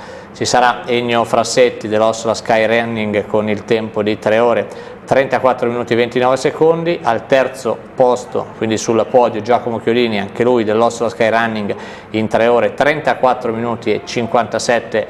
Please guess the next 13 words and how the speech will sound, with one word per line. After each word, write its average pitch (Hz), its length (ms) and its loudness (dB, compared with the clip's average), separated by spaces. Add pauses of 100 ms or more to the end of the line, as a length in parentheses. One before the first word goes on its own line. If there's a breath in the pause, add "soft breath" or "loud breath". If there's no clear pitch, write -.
secondi. 147 680 0 (440 loud breath)
Tra - 120 -6
poco 113 300 0
poi 110 320 0 (360 loud breath)
andremo 107 360 0
a 113 40 4
vedere, 110 280 4
eccola 120 220 2
qui 110 120 -4
che 104 140 0
sbuca 117 460 -2 (140)
dietro 110 500 0
i 120 200 -2